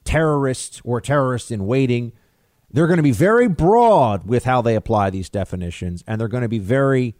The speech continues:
ruthless with the way they try to exact revenge.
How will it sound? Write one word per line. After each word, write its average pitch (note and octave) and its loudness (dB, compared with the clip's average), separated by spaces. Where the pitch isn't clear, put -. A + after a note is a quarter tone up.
ruthless B2 0
with C#3 -2
the C#3+ 0
way C3 4
they B2 2
try A#2+ 0
to A2 -2
exact G#2 -4
revenge. G2+ -2